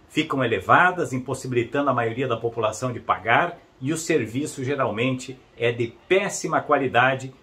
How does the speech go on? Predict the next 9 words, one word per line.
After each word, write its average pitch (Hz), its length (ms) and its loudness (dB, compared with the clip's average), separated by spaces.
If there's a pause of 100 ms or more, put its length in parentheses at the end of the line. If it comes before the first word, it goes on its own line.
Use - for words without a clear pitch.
(240)
porque 139 540 0 (300)
quem 233 220 4
é 175 80 2
dono 143 320 2
de 107 80 -6
uma 123 120 0
empresa 123 600 0 (500)
privada 143 680 4 (380)
quer 139 380 2